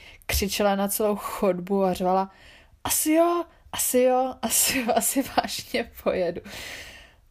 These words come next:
A taky se tak stalo.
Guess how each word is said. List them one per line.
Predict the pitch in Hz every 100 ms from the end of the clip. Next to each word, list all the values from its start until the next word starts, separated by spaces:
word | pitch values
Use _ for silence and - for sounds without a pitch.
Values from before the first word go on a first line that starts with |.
| -
A | 196 185 185 196 _ _ _ _ _ _ -
taky | 185 185 220
se | 208 214
tak | 220 214 - - -
stalo. | - - - 185 165